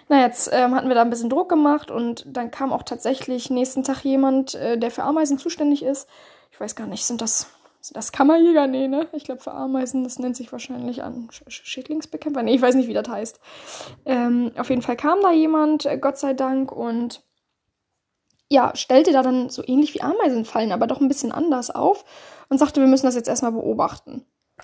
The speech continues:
Und schwuppdiwupp, von einem auf den anderen waren alle Ameisen weg und wir haben bis jetzt, die stehen jetzt eine Woche, glaub ich, ähm, wir haben bis jetzt keine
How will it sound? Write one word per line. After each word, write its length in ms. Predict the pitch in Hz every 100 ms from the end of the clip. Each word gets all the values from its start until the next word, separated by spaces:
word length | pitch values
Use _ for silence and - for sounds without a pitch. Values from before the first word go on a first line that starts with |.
| _ _ _ _ _ _
Und 160 | - 311
schwuppdiwupp, 840 | - 294 415 440 - 370 349 330
von 240 | - 285 269
einem 200 | - 392
auf 140 | 392
den 100 | 294
anderen 400 | 311 339 294 349
waren 320 | 285 294 277
alle 240 | - 294 -
Ameisen 400 | 302 269 233 220
weg 160 | 220
und 120 | 247
wir 120 | 247 254
haben 140 | 262
bis 200 | 262 -
jetzt, 340 | 302 - -
die 80 | 254
stehen 260 | 226 - 269
jetzt 240 | 269 -
eine 200 | 254 233
Woche, 240 | 262 339 330
glaub 300 | 311 311 311
ich, 180 | 330 - - - - - _ -
ähm, 680 | 269 262 254 247 247 247 - _ _ _ _ _ _ _
wir 360 | - - 269 247
haben 240 | 294 302
bis 180 | 262 -
jetzt 380 | 311 359 - -
keine 720 | - 311 339 339 330 330